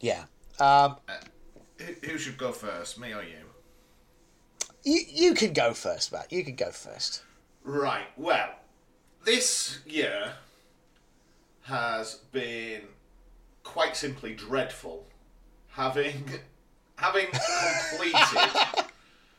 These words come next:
Speaker 2: all of Doctor Who and having to work our way through Sarah
Speaker 1: Yeah.
Speaker 2: Jane Adventures and work our way through Torchwood,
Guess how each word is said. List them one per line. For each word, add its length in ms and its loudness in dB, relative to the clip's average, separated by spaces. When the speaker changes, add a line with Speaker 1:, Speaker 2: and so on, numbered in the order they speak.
Speaker 2:
all 260 4
of 140 0
Doctor 400 -4
Who 280 -8
and 120 -12
having 240 -4
to 100 -12
work 260 -2
our 140 0
way 200 -2
through 260 -10
Sarah 300 2
Speaker 1:
Yeah. 40 -4
Speaker 2:
Jane 340 -6
Adventures 1200 -8
and 360 -8
work 280 -8
our 180 -4
way 180 -8
through 300 -12
Torchwood, 720 -6